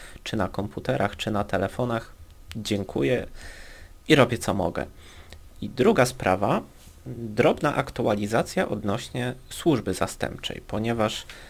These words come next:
z Wojskowej Komendy Uzupełnień otrzymałem takie oto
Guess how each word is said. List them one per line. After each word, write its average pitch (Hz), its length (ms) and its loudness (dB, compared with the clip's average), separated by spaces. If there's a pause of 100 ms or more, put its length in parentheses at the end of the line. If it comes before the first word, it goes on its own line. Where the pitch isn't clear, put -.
(160)
z 98 100 -12
Wojskowej 95 520 2
Komendy 101 440 0
Uzupełnień 139 680 -2
otrzymałem 92 800 -2
takie - 420 -4
oto - 220 -6